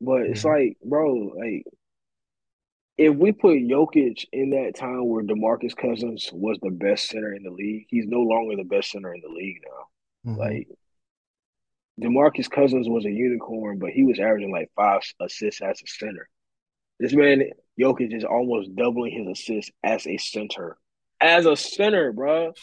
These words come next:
Speaker 1: The slowest man on the
Speaker 2: Yes.
Speaker 1: court, and he's not even as athletic as DeMarcus was. DeMarcus would dunk on you, bro. He'd come out, he'd spin out the post and dunk on you. And Jokic don't dunk on nobody, bro. I've never seen him posterize anybody, I don't think.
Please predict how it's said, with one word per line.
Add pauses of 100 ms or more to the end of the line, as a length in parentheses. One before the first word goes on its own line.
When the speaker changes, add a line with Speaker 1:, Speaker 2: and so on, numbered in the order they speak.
(120)
Speaker 1:
The
slowest
man
on
the
Speaker 2:
Yes.
Speaker 1:
court, (180)
and
he's
not
even
as
athletic
as
DeMarcus
was.
DeMarcus
would
dunk
on
you,
bro. (420)
He'd
come
out,
he'd
spin
out
the
post
and
dunk
on
you. (380)
And (240)
Jokic
don't
dunk
on
nobody,
bro.
I've
never
seen
him
posterize
anybody,
I
don't
think.